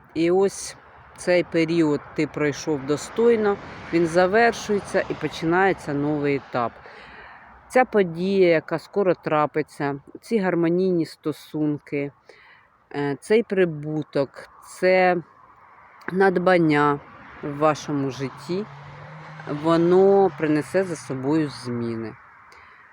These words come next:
І на це треба звернути увагу, і це хоче сказати зараз богиня Жива.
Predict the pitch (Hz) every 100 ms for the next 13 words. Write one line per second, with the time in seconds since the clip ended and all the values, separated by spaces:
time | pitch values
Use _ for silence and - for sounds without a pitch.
0 | _ _ - 165 160 151 147 - 180 196
1 | 208 _ _ _ 160 160 147 139 135 135
2 | 135 123 143 127 127 131 170 214 208 226
3 | _ 139 147 143 127 _ _ _ _ _
4 | _ _ _ _ _ _ _ _ - _
5 | _ _ _ - 123 _ - 165 170 -
6 | - 151 - 135 - 139 131 147 165 151
7 | 131 135 147 139 131 127 131 135 139 139
8 | 123 135 135 123 123